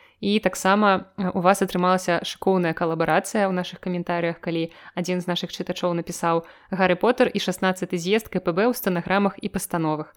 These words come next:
На працягу ўсёй кнігі Гары намагаецца зразумець, хто гэтыя людзі навокал і што ён тут робіць».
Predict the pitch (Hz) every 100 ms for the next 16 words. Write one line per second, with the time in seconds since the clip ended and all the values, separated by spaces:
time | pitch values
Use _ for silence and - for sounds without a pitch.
0 | - - 190 185 180 185 175 - 160 185
1 | 226 247 226 170 170 165 165 165 170 165
2 | 170 170 165 165 156 - - 185 165 170
3 | 165 160 156 156 160 247 262 - - 185
4 | - 180 190 185 - 165 156 -